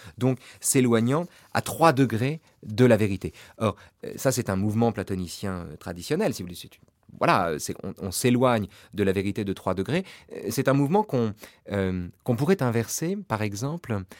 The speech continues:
euh, un autre film que vous n'avez pas vu, qui s'appelle Sucker Punch, euh, que nos auditeurs d'ailleurs n'ont peut-être pas vu non plus, c'est, c'est pas un très bon film, euh,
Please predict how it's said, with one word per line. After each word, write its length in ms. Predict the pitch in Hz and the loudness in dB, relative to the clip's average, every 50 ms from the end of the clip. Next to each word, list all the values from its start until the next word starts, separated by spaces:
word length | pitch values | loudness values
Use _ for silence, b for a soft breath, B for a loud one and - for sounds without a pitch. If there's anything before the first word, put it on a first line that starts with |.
| B B B B B - 98 | B B B B B -6 -4
euh, 260 | 101 98 95 92 - - | -2 -2 -2 -2 -2 0
un 100 | 101 101 | 2 2
autre 220 | 113 113 - - | 2 2 0 -2
film 200 | 95 - 117 107 | -4 -4 -4 -4
que 80 | 92 - | -4 -6
vous 120 | 90 85 | -8 -6
n'avez 180 | 92 90 87 90 | -6 -4 -4 -4
pas 160 | 85 - 95 | -4 -4 -4
vu, 160 | 95 117 147 | -4 -6 -8
qui 100 | - - | -10 -8
s'appelle 300 | - - - - 117 110 | -8 -8 -4 -2 -2 -2
Sucker 360 | - - - 127 - - 120 107 - | -2 -2 -2 -2 -2 -2 -2 -2 -2
Punch, 500 | - - 95 82 78 - - - - b b b b b b _ - | -4 -6 -6 -6 -8 -10 -12 -14 -14 b b b b b b _ -4
euh, 440 | 101 98 95 92 92 90 90 87 87 | -2 0 0 0 0 -2 -4 -6 -8
que 140 | - - 95 | -10 -8 -8
nos 180 | 90 90 87 82 | -6 -6 -6 -8
auditeurs 400 | 90 87 92 90 - 107 98 90 | -8 -10 -12 -10 -8 -8 -6 -6
d'ailleurs 240 | 90 90 92 92 | -6 -6 -6 -6
n'ont 120 | 92 92 90 | -6 -8 -6
peut-être 160 | - 98 - | -8 -8 -6
pas 100 | - 92 | -4 -4
vu 120 | 85 95 | -4 -2
non 140 | 95 98 98 | -2 -2 -2
plus, 160 | - - 123 | -2 -4 -4
c'est, 260 | - - - - - - - | -6 -6 -10 -12 -14 -16 -14
c'est 140 | - - - | -14 -14 -10
pas 100 | - - | -8 -8
un 80 | - 156 | -8 -8
très 160 | - - 101 | -8 -8 -4
bon 140 | 101 120 123 | -4 -4 -2
film, 220 | - 190 190 175 B B B B B B - | 0 0 0 0 B B B B B B 0
euh, 640 | 113 117 113 110 110 110 110 107 104 104 98 78 | 2 4 4 4 4 2 2 2 0 0 -2 -4